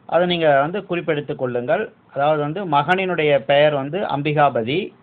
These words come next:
மகள் பெயர் வந்து காவேரி, மரபு வந்து உவச்சர் மரபு.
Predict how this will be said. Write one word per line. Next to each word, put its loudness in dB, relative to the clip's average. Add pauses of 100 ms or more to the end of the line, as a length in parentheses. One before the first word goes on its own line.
(460)
மகள் 2
பெயர் 4
வந்து -4
காவேரி, 0 (480)
மரபு 2
வந்து -2 (120)
உவச்சர் 0
மரபு. -2